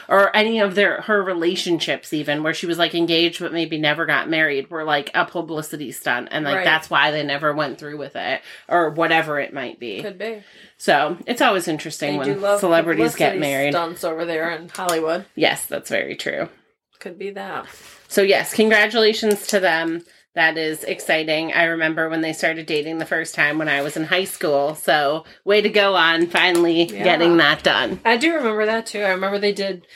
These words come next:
Speaker 2: some sort of an interview where they were cooking in a kitchen. I don't know. That just sticks out to me that, that they were doing that.
Speaker 1: Oh,
Speaker 2: I was like,
Speaker 1: really?
Speaker 2: yeah. And there just seemed,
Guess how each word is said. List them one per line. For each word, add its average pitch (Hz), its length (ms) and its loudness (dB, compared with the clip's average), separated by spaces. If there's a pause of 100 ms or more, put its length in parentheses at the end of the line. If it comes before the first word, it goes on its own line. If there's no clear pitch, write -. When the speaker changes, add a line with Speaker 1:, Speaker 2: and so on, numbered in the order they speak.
(140)
Speaker 2:
some 208 260 -2
sort 208 220 2
of 190 100 2
an 175 100 -2
interview 185 460 0
where 170 100 4
they 170 120 2
were 160 100 2
cooking 196 380 -4
in 165 80 -4
a 156 40 -2
kitchen. 156 600 -4
I 170 80 2
don't 165 100 2
know. 156 100 2
That 170 140 2
just 165 140 -6
sticks 180 260 -2
out 156 180 2
to 175 80 -4
me 156 120 -4
that, 175 420 -6
that 165 200 -2
they 160 100 0
were 160 140 2
doing 156 280 -4
that. 156 200 0
Speaker 1:
Oh, - 20 4 (100)
Speaker 2:
I 214 40 4
was 170 100 -2
like, 151 140 0
Speaker 1:
really? 202 260 2 (260)
Speaker 2:
yeah. 165 340 0
And 196 80 -6
there 214 140 2
just 240 240 -4
seemed, 247 320 0